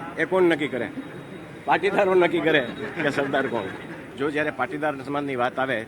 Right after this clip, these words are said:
ત્યારે આમાં પણ ઘણા બધા આગેવાનો છે જે ઘણું બધું કામ કરી રહ્યા છે રાજકીય રીતે અને સામાજિક રીતે બંને રીતે. અને પાટીદાર એક એવો સમાજ છે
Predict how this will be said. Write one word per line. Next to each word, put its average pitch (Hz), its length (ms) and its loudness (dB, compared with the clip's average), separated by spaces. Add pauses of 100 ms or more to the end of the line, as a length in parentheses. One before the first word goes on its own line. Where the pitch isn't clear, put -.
ત્યારે 120 160 0
આમાં 127 300 -2
પણ 139 160 -4
ઘણા 120 180 -8
બધા 123 220 0
આગેવાનો 127 440 0
છે - 380 -12
જે 123 120 -2
ઘણું 127 240 -4
બધું 131 200 -4
કામ 123 200 -2
કરી 127 200 -2
રહ્યા 127 220 -2
છે 143 140 -6
રાજકીય 139 360 0
રીતે 185 200 2
અને 170 100 -2
સામાજિક 160 320 2
રીતે 151 160 -2
બંને 143 220 6
રીતે. 127 220 4 (720)
અને 196 340 6 (340)
પાટીદાર 185 400 4
એક 185 120 4
એવો 190 180 0
સમાજ 175 320 2
છે 113 180 -6